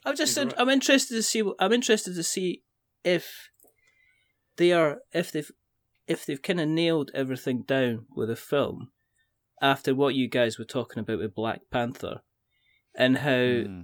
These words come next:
Speaker 1: people are saying, "Oh, this changes lots of things," and I'm kinda like, "Mm, okay, maybe it does," but I think they're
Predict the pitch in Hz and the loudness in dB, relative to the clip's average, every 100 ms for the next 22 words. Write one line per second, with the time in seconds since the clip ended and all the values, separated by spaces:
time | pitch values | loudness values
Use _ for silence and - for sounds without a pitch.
0 | 92 143 135 123 - 127 - 165 147 - | -6 -4 -2 -2 -2 -2 -4 0 0 0
1 | _ _ _ - 170 165 147 143 120 - | _ _ _ 0 2 4 4 2 2 -4
2 | - - _ _ _ _ _ 135 156 - | -8 -14 _ _ _ _ _ 0 0 0
3 | 143 - 113 104 107 147 151 160 185 180 | -8 -6 -6 -6 -10 -8 -8 -6 -4 -4
4 | 180 185 185 196 196 - 180 185 _ _ | -6 -6 -6 -6 -6 -2 -2 -4 _ _
5 | _ _ _ - 165 180 147 123 160 127 | _ _ _ -6 -2 0 -2 4 6 6
6 | 110 - - 139 - 156 131 135 | 2 -4 -2 -2 -2 -4 -2 -6